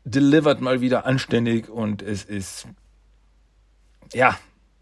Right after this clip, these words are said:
Und man liest es und liest es und liest es und dann ist es zu Ende und man denkt, hey, ich hab doch gerade erst angefangen, dabei waren's vierzig Seiten und jetzt muss man wieder drei Monate warten. Ja, dieses Gefühl hatte ich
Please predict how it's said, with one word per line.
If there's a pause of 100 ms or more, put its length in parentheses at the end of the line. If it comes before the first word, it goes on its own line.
(920)
Und
man
liest
es
und
liest
es
und
liest
es
und
dann
ist
es
zu
Ende
und
man
denkt,
hey,
ich
hab
doch
gerade
erst
angefangen,
dabei
waren's
vierzig
Seiten (600)
und
jetzt
muss
man
wieder
drei
Monate
warten. (300)
Ja, (180)
dieses
Gefühl
hatte
ich